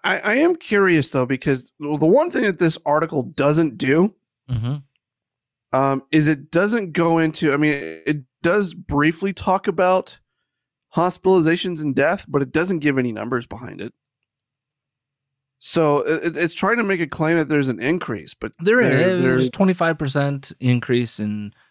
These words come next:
Speaker 2: in cases in Europe. Okay, great.
Speaker 1: Hmm.
Speaker 2: Europe is the, arguably the most vaccinated,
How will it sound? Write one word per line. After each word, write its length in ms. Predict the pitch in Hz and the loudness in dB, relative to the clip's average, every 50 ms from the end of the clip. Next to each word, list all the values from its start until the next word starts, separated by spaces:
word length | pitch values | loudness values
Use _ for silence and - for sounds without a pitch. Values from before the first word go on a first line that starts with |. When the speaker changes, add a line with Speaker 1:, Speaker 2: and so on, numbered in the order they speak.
| _ _ - | _ _ -2
Speaker 2:
in 120 | 113 110 | -2 -2
cases 400 | - - 113 113 - 117 113 107 | 0 0 -2 -2 -2 -6 -6 -4
in 140 | 110 104 104 | -4 -4 -2
Europe. 340 | 104 101 92 80 - - _ _ _ _ _ _ _ _ _ _ - 117 | -4 -4 -6 -8 -10 -12 _ _ _ _ _ _ _ _ _ _ -12 -6
Okay, 300 | - 110 104 107 107 113 _ _ _ _ _ _ _ _ _ 131 | -2 0 0 0 0 -2 _ _ _ _ _ _ _ _ _ -2
great. 320 | 135 135 120 95 - _ _ _ _ _ _ - | 0 0 0 0 -4 _ _ _ _ _ _ -2
Speaker 1:
Hmm. 120 | 277 - | 2 2
Speaker 2:
Europe 240 | 156 214 220 208 180 | 4 4 2 2 -2
is 160 | 160 147 139 | -6 -6 -6
the, 280 | - 151 147 139 131 131 - 156 156 _ _ _ _ _ _ - - | -4 -2 0 0 -2 -4 -6 -20 -20 _ _ _ _ _ _ -2 0
arguably 460 | 143 190 196 156 139 143 143 131 117 | 2 2 2 2 0 2 2 2 2
the 80 | 123 120 | 2 0
most 220 | 120 117 - - | 0 -2 -2 -2
vaccinated, 560 | 113 101 117 - - 120 120 117 113 113 107 | -4 -6 -6 -6 -6 -4 -4 -2 -4 -4 -6